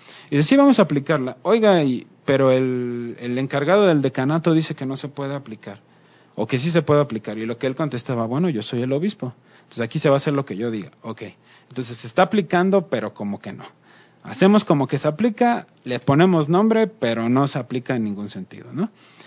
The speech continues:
Ya con José Salazar vemos un cambio un poco radical aquí en Guadalajara, porque él es el que comienza a obligar a muchos sacerdotes a aplicar lo de la pastoral de conjunto. Para muchos no es el Concilio Vaticano segundo,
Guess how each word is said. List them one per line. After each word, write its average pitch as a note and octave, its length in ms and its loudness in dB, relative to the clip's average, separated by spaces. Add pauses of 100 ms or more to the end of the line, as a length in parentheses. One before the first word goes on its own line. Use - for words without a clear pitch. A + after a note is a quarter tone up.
(280)
Ya E3 180 4
con A#3 160 0
José F3+ 260 0
Salazar F3+ 600 2
vemos F3+ 380 4
un F3 120 4
cambio D#3+ 540 2
un D#3 140 0
poco D#3+ 260 2
radical C#3 500 0
aquí B2+ 200 -6
en C3 80 2
Guadalajara, C3 680 -2 (540)
porque C3+ 320 0 (140)
él G3 240 4
es G#3 100 4
el E3+ 100 2
que D3+ 120 -14
comienza D3+ 500 2
a C3 60 0
obligar A#2+ 480 2
a F3+ 60 2
muchos D#3+ 400 0 (300)
sacerdotes C#3+ 840 -2
a C3 100 -4
aplicar C3 480 -2
lo D#3+ 140 2
de C3 80 0
la A#2 140 -4
pastoral A2+ 480 -8
de A#2 100 -6
conjunto. B2+ 600 -2 (760)
Para D3 180 6
muchos A3+ 640 6
no G3 400 8
es A3 300 4
el C#3 80 -2
Concilio B2+ 400 -2
Vaticano A#2 420 -4
segundo, G2+ 500 -10